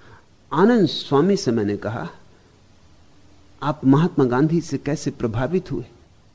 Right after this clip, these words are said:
क्योंकि पूरा जीवन उन्होंने गांधी के लिए ही समर्पित कर दिया। तो उन्होंने कहा कि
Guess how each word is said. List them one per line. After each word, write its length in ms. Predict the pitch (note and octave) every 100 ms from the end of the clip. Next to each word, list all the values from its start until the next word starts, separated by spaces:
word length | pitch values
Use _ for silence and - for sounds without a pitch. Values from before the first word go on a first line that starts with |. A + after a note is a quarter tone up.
| _ _ _ -
क्योंकि 220 | - D#3+ C#3
पूरा 300 | F3 F#3 C3+
जीवन 400 | A#2 F3+ F#3 B2+
उन्होंने 320 | A2 G#2+ - - _ _ _ _ _ _ _ _ _ _ _ _ _ _ _ - _ -
गांधी 360 | B2+ A#2+ A#2+ C3+
के 140 | C3+
लिए 120 | C#3+ C#3+
ही 80 |
समर्पित 480 | C3+ A#2+ C3 B2+ -
कर 180 | - B2+
दिया। 320 | - - - - _ _ _ _ _ _ _
तो 80 | -
उन्होंने 260 | D#3+ G3 F3+
कहा 220 | D3 D3
कि 180 | C3